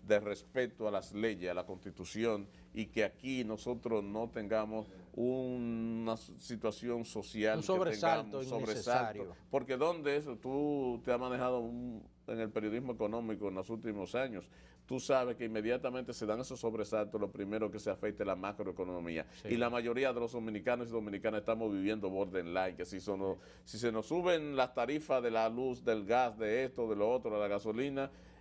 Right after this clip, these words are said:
Speaker 1: y no hay aumento de los precios, entonces nosotros podemos caer de clase media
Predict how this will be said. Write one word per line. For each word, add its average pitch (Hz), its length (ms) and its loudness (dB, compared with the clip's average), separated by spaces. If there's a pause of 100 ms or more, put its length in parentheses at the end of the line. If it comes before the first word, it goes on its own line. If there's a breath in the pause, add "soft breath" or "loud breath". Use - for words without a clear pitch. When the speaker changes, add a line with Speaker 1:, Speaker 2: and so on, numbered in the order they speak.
(100)
Speaker 1:
y 123 160 4
no 135 340 2
hay 135 200 2
aumento 123 480 0
de 120 80 4
los 110 120 0
precios, 135 400 0
entonces 117 380 -2
nosotros 110 440 -2 (300)
podemos 110 360 4
caer 98 300 4 (320 loud breath)
de 104 160 4
clase 120 360 2
media 117 480 -2